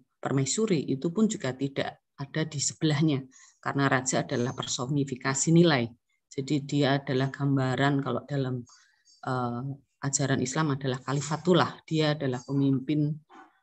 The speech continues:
Tuhan di bumi yang memberikan gambaran personifikasi sikap, perbuatan, pandangan, dan juga kebaikan-kebaikan serta hal-hal yang benar yang harusnya ditiru oleh masyarakatnya. Jadi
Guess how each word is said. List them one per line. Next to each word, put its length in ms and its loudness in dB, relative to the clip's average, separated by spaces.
Tuhan 320 2
di 80 -2
bumi 480 4
yang 120 4
memberikan 600 4
gambaran 480 2
personifikasi 1040 0
sikap, 560 0
perbuatan, 880 2
pandangan, 560 2
dan 160 -4
juga 240 0
kebaikan-kebaikan 1040 -2
serta 560 -6
hal-hal 320 0
yang 160 2
benar 240 4
yang 160 4
harusnya 400 -4
ditiru 1500 -2
oleh 320 0
masyarakatnya. 720 -6
Jadi 480 -2